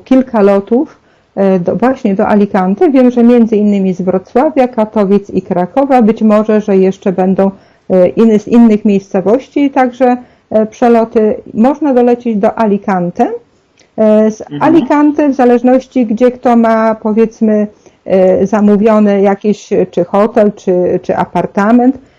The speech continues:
Speaker 1: e, dojeżdża sobie. Z lotniska jest w okresie, w okresie głównego sezonu jest na tyle dobrze pomyślana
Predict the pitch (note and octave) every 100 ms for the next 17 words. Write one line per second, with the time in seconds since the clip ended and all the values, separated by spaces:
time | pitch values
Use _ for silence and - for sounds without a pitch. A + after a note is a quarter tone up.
0 | _ G3+ G3 F3+ F#3 A3+ G#3+ A3 F3+ F#3+
1 | F#3 E3+ E3+ G#3+ A#3 B3+ C4 D4+ - C4+
2 | C4 B3 A#3+ - - G#3+ - C4+ C4+ B3+
3 | A#3+ A#3+ A#3 G#3+ - A#3+ A#3 G#3+ F#3+ G3+
4 | G3+ A3 C#4+ D4 C4 C4 A#3 A3+ F#3+ F#3
5 | F#3+ G#3+ G3 B3+ C4+ A#3+ A#3 G#3+ G#3 G#3+
6 | G#3 G3+ - A3 G#3+ G3